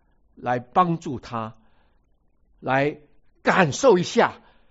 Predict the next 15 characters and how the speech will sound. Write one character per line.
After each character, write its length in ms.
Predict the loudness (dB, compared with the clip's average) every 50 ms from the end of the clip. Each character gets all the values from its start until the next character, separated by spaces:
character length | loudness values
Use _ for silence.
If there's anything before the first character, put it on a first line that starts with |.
| _ _ _ _
神 560 | -18 -14 -8 -4 -2 -2 -2 -2 -4 -6 -8 -14 _ _ _ _ _ _ _ _ _ _ _
的， 320 | -6 -6 -6 -6 -8 -12 -18 -20 _ _ _ _
好 140 | -12 -10 -8
像 160 | -8 -8 -6
在 200 | -6 -6 -6 -6
神 240 | -10 -12 -10 -8 -8
的 100 | -8 -8
怀 340 | -12 _ -14 -12 -10 -10
抱 300 | -8 -6 -2 0 0 0
里 180 | -2 -6 -12 -12 -10
面 220 | -10 -10 -10 -12 -16 _ _ _ _ _ _ _ _
那 200 | -6 -4 -4 -4
种 220 | -4 -8 -12 -8
温 180 | -6 -6 -6 -6
暖。 260 | -6 -10 -12 -14 -16